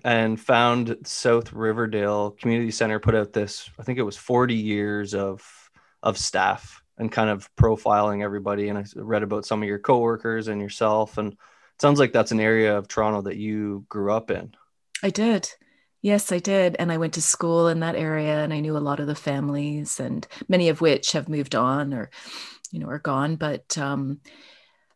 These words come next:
Speaker 2: as a social worker, it's interesting when, because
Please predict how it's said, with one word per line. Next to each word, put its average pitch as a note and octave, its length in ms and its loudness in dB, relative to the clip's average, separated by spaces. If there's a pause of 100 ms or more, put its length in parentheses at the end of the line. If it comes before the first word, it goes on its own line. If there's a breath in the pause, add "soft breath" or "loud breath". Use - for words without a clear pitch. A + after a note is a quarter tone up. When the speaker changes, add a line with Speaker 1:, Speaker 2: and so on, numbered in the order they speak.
(180)
Speaker 2:
as F#3 140 4
a F3+ 60 4
social C#4+ 540 4
worker, C#3 720 2 (180)
it's F3+ 200 -2
interesting G#3+ 480 2
when, D3 200 -2 (260)
because F3 340 -4